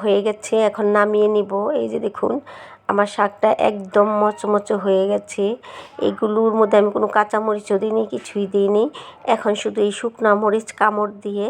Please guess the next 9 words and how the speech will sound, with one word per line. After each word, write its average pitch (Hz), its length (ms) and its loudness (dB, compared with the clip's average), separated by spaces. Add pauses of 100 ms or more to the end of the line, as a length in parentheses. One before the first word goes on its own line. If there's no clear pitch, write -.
(480)
এই 202 80 6 (100)
শাক 196 220 4 (200)
দিয়ে 202 180 2 (160)
গরম 208 320 6
ভাত 185 140 2 (140)
দিয়ে 202 160 4 (100)
খাবো। 196 260 -2 (260)
এইভাবে 208 440 0 (460)
খেলে 208 240 2